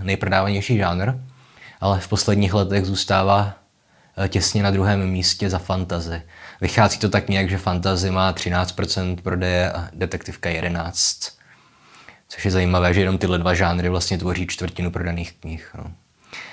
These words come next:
A tomu trendu odpovídá i fakt, že Agatha Christie byla dlouhá léta třetí nejprodávanější autorkou v historii,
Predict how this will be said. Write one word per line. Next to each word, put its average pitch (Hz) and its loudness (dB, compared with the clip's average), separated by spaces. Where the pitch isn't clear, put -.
A 131 10
tomu 135 6
trendu 120 8
odpovídá 113 6
i 107 4
fakt, - 2
že 104 2
Agatha 104 4
Christie 104 0
byla 101 2
dlouhá 101 4
léta 101 2
třetí 104 -2
nejprodávanější 98 2
autorkou 98 0
v 104 0
historii, 92 -2